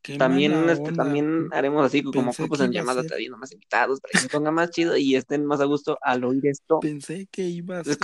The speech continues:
Speaker 2: como
Speaker 1: tu
Speaker 2: una orgía,
Speaker 1: invitado
Speaker 2: güey.
Speaker 1: estrella,
Speaker 2: Como una
Speaker 1: que iba a
Speaker 2: orgía, pero en
Speaker 1: salir en
Speaker 2: podcast, güey.
Speaker 1: todos tus podcasts. Ah, bueno, está bien.
Speaker 2: Eh, o sea,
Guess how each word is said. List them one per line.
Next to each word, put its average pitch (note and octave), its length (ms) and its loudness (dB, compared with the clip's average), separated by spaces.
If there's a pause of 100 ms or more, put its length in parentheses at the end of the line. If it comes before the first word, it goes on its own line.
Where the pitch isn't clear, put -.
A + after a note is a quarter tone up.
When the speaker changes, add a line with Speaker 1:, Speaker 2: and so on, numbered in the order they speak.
Speaker 2:
como E3 180 6
Speaker 1:
tu F#3+ 60 4
Speaker 2:
una G#3+ 80 4
orgía, F#3+ 320 4
Speaker 1:
invitado F#3+ 240 6
Speaker 2:
güey. C#3+ 100 -2
Speaker 1:
estrella, D#3 540 -8
Speaker 2:
Como C#3 140 4
una F#3 100 6
Speaker 1:
que - 0 -
iba F#3+ 60 6
a F#3+ 100 2
Speaker 2:
orgía, F#3 160 4
pero D#3+ 180 4
en C3 60 4
Speaker 1:
salir B2 60 -4
en - 20 -2
Speaker 2:
podcast, C#3 400 2
güey. B2 80 -6
Speaker 1:
todos C3 160 -8 (120)
tus C#3+ 160 -6 (140)
podcasts. - 540 -10 (4000)
Ah, D#3 160 -2
bueno, D3 260 -4
está G3 200 -4
bien. C3 160 -6 (1800)
Speaker 2:
Eh, B2 180 2
o D3 60 2
sea, C#3+ 260 4